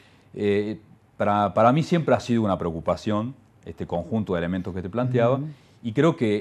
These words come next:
Speaker 1: el, el departamento y las propuestas educativas que el Departamento de Educación Física,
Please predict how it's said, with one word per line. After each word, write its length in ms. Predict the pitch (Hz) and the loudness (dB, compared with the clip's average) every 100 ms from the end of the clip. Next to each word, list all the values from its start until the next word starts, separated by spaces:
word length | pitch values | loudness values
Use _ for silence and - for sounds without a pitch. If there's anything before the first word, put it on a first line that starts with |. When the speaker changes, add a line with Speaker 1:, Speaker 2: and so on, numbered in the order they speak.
| 104 | -2
Speaker 1:
el, 640 | 98 92 90 85 80 80 78 | -4 -2 -4 -6 -8 -10 -12
el 180 | 85 85 | -10 -6
departamento 960 | 90 92 90 107 131 135 113 92 85 | -2 -2 0 2 2 2 0 -4 -6
y 40 | 80 | -6
las 160 | 80 | -8
propuestas 440 | - 87 123 123 110 | -8 -4 -2 0 -2
educativas 460 | 92 90 90 87 | -2 -4 -6 -6
que 80 | 85 | -6
el 40 | 80 | -10
Departamento 480 | 78 82 90 92 | -8 -8 -6 -6
de 60 | 95 | -6
Educación 300 | 92 101 113 | -8 -8 -10
Física, 420 | 117 110 123 147 | -10 -10 -8 -10